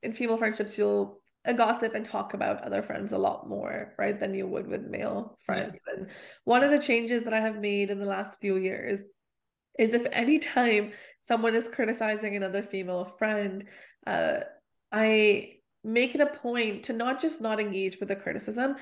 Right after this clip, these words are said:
Speaker 1: but to come from a
Speaker 2: Mm-hmm.
Speaker 1: place of compassion, right? There is a difference
Speaker 2: Yeah.
Speaker 1: between criticizing someone for what they did and holding them accountable, right? Those are two
Speaker 2: Yeah.
Speaker 1: very separate things.
Speaker 2: Yeah.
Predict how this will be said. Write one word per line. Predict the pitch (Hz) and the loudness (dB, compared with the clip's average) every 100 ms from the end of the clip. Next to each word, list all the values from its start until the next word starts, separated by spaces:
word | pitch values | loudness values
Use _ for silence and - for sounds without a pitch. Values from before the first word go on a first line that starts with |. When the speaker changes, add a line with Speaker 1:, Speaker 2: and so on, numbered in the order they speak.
| - - | -14 0
Speaker 1:
but | 269 | 0
to | 294 | 0
come | - 269 196 | 2 4 4
from | 202 | 2
a | 247 | 2
Speaker 2:
Mm-hmm. | - | 2
Speaker 1:
place | 226 240 | 2 2
of | 226 | 0
compassion, | - 196 202 160 214 - - - | 0 -2 0 -2 -4 -4 -6 -6
right? | 185 190 196 | 0 2 4
There | 226 240 | 4 6
is | 247 | 4
a | |
difference | 214 226 233 247 240 196 | 2 0 2 0 0 -4
Speaker 2:
Yeah. | |
Speaker 1:
between | - - 202 196 196 - - _ | -12 -4 -2 0 -2 -8 -16 _
criticizing | - 254 240 208 196 | -2 0 4 4 2
someone | 196 180 180 185 | -2 -4 -4 -4
for | 202 | -2
what | 180 175 | 0 0
they | 180 | -2
did | 208 226 | 2 2
and | 220 | 2
holding | 202 208 190 | 4 4 4
them | 180 170 | 2 -4
accountable, | - - 143 - - - - _ _ _ | -8 -8 -6 -4 -6 -6 -10 _ _ _
right? | - 220 | -4 0
Those | 196 208 | 0 2
are | 208 | 2
two | 202 | 0
Speaker 2:
Yeah. | 202 196 - | -4 -6 -2
Speaker 1:
very | 392 | 2
separate | 202 - - 180 - | 2 0 -4 -8 -6
things. | - 202 - | -4 -2 -2
Speaker 2:
Yeah. | 180 | -6